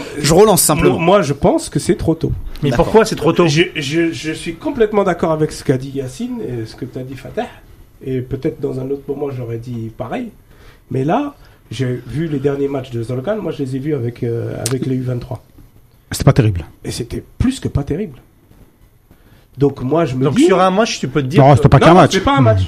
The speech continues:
Speaker 2: J'ai vu trois matchs. Et, euh, c'était plus que pas terrible.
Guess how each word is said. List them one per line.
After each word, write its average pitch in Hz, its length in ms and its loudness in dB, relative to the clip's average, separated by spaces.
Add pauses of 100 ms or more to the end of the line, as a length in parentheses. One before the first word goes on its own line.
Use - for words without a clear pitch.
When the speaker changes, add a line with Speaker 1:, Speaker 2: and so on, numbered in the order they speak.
Speaker 2:
J'ai 160 100 0
vu 165 180 -6
trois 233 260 2
matchs. 202 300 -4 (1120)
Et, 131 300 2
euh, 131 220 -4
c'était 135 260 -2
plus 302 240 0
que - 80 -4
pas 165 160 -4
terrible. 151 320 -4